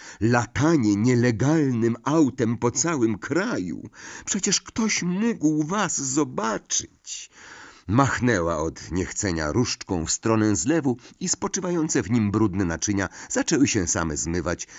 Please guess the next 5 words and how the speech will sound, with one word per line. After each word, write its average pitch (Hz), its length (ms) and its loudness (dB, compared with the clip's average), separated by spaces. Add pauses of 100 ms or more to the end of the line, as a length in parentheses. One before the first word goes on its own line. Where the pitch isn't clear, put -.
(120)
poszczękując 98 800 0
delikatnie. - 720 -10 (520)
„Były 135 500 6
chmury, 143 920 6
mamo”, 82 640 0